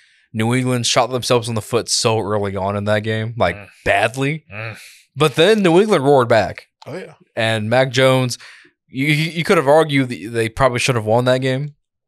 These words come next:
Speaker 1: Um, so I'm gonna throw this question at you. Are you more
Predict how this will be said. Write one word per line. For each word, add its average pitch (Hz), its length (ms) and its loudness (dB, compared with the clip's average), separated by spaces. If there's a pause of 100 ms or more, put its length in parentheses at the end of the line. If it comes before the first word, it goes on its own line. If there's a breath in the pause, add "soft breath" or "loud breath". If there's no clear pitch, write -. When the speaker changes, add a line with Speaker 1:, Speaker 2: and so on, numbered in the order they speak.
Speaker 1:
Um, 98 720 -2 (960)
so 135 240 2
I'm 139 140 2
gonna 127 240 4
throw 131 160 2
this 123 140 -4
question 120 340 0
at 104 100 -2
you. 107 220 -2
Are 104 80 0
you 113 160 -2
more 120 320 4